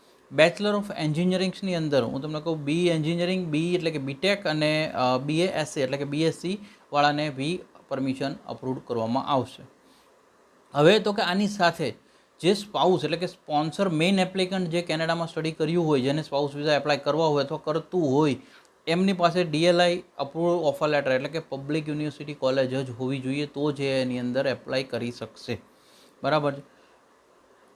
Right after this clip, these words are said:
એનરોલમેન્ટ લેટર આ સબમિટ કરવો પડશે અને ટ્રાન્સક્રિપ્ટ એમના કરંટ પ્રોગ્રામની બી એમણે આપવી પડશે.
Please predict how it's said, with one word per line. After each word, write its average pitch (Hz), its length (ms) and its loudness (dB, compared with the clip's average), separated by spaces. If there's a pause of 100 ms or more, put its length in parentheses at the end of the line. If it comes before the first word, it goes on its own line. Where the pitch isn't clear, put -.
(140)
એનરોલમેન્ટ 196 720 2
લેટર 143 340 4
આ 165 240 4
સબમિટ 156 380 -6
કરવો 160 160 4
પડશે 156 240 -4
અને 151 200 -4
ટ્રાન્સક્રિપ્ટ 151 760 -4
એમના 151 220 -4
કરંટ 147 320 -2
પ્રોગ્રામની 135 680 -2
બી 127 260 -2
એમણે 123 320 -2 (120)
આપવી 123 320 -4
પડશે. 120 480 -8